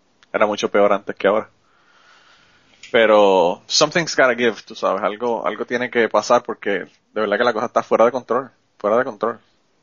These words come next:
Yo quisiera que ustedes vieran los videos que yo he visto en Facebook de situaciones en donde la policía,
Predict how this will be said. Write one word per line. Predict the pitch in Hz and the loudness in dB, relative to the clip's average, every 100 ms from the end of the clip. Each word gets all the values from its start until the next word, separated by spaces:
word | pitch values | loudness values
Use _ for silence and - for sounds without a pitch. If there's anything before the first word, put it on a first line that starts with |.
| _ - | _ -8
Yo | 110 | -4
quisiera | 123 135 | 0 0
que | 139 | 0
ustedes | 123 117 | -2 0
vieran | 127 131 | 0 0
los | 110 | 0
videos | 107 104 - | 2 2 2
que | - 104 | -2 -2
yo | 104 107 | 0 0
he | |
visto | 123 - - 117 _ _ - - _ _ - | 0 -4 -8 -10 _ _ -20 -20 _ _ -8
en | 110 | -4
Facebook | - 113 117 156 - _ - _ - - - 113 | 0 -2 0 -6 -6 _ -20 _ -16 -12 0 0
de | 117 113 110 107 107 | 4 4 4 4 4
situaciones | 101 123 113 123 151 | 2 0 2 2 0
en | 170 | 2
donde | 147 127 | 2 4
la | 117 | 2
policía, | 117 110 - 123 165 143 | 2 -2 -2 2 2 2